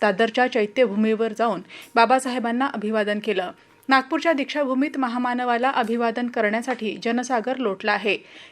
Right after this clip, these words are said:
केंद्रीय मंत्री नितीन गडकरी आणि उपमुख्यमंत्री देवेंद्र फडणवीस यांनी दीक्षाभूमी परिसरातील डॉक्टर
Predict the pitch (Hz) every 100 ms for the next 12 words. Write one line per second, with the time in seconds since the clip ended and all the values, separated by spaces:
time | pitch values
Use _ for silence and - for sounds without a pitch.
0 | - 269 254 269 277 262 233 285 294 -
1 | 240 220 196 214 233 320 254 262 233 247
2 | 240 233 269 247 226 269 226 214 220 226
3 | 240 220 214 226 254 226 220 214 175 -
4 | - - 247 - 302 277 269 294 254 233
5 | 233 240 220 277 311 233 220 247